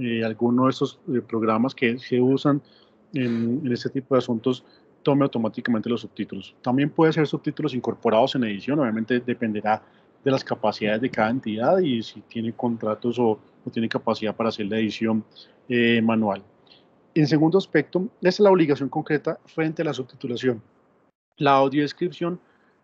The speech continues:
es una indicación adicional, es decir, no es una, no es un, no es una camisa de fuerza que se ponga, y es, y, y es que en algunos contenidos,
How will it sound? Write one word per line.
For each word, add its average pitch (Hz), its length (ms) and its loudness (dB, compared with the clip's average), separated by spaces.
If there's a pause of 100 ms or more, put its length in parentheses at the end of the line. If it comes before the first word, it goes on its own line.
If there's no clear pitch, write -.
es 135 240 -8
una 151 180 -2
indicación 123 520 -6
adicional, 120 460 -4
es 123 80 -6
decir, 120 260 -2
no 120 180 2
es 123 120 -4
una, 123 320 2
no 131 160 0
es 120 140 -4
un, 127 360 4
no 127 80 4
es 120 120 -4
una 131 400 2
camisa 113 360 0
de 120 60 0
fuerza 117 280 -4
que 123 140 -8
se 117 140 -6
ponga, 139 420 2 (720)
y 131 160 2
es, 127 240 2
y, 127 460 0 (680)
y 143 220 2
es 139 160 2
que - 120 0
en 165 200 2
algunos 135 260 0
contenidos, 156 720 2